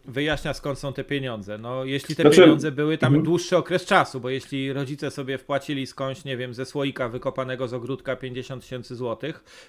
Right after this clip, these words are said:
Speaker 1: to też będzie problem, y, z wykazaniem
Speaker 2: Chyba
Speaker 1: jakby źródła.
Speaker 2: Mhm. Chyba że rodzice chcą wziąć pożyczkę na przykład, to też jest taka możliwość. Tylko wtedy musi to wszystko być udokumentowane. Jeśli mamy, powiedzmy, jakąś nieruchomość w Polsce na przykład, którą tutaj sprzedajemy,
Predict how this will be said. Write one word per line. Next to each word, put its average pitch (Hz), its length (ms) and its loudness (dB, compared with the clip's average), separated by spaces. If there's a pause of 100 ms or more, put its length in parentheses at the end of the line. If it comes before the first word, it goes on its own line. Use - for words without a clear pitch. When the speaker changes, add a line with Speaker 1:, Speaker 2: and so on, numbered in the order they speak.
Speaker 1:
to 147 120 -8
też 156 520 -2
będzie 135 420 -2
problem, 131 540 -2 (400)
y, 113 40 -8
z 120 380 -6 (320)
wykazaniem 139 640 0
Speaker 2:
Chyba 135 200 10
Speaker 1:
jakby 127 280 4
źródła. 127 440 -2
Speaker 2:
Mhm. 131 360 6 (580)
Chyba 147 260 10
że 143 200 12
rodzice 135 360 10
chcą 135 280 4
wziąć 131 160 0
pożyczkę 139 420 2
na 113 100 2
przykład, 117 340 -2
to 117 120 0
też - 240 4
jest 131 160 2
taka 127 220 4
możliwość. 131 720 2 (240)
Tylko 120 160 2
wtedy 135 220 8
musi 131 200 6
to 127 80 6
wszystko 135 220 4
być 131 200 4
udokumentowane. 135 840 10 (420)
Jeśli 135 240 6
mamy, 143 220 10
powiedzmy, 147 340 6
jakąś 143 260 4
nieruchomość 147 560 10
w - 100 -18
Polsce 143 360 8
na 104 80 6
przykład, - 300 0
którą 120 260 4
tutaj 143 220 6
sprzedajemy, 123 720 8